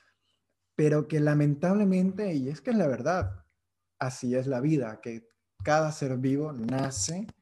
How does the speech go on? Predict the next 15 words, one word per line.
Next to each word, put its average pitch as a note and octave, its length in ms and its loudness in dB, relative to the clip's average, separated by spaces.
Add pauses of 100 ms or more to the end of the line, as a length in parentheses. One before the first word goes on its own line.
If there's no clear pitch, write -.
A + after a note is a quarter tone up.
(460)
pero B2 220 -4
seguro C3 400 -4
que C#3 100 -4
también B2+ 420 0
va C3 200 0
a - 20 0
morir. D#3 540 -2 (640)
Y D#3 440 -4 (280)
ya, D#3 640 2
pues, C#3+ 360 -2
hablando C#3+ 840 0
en C#3 120 -2
la C3+ 140 0
salud C3+ 380 -2
mental, D3+ 760 -2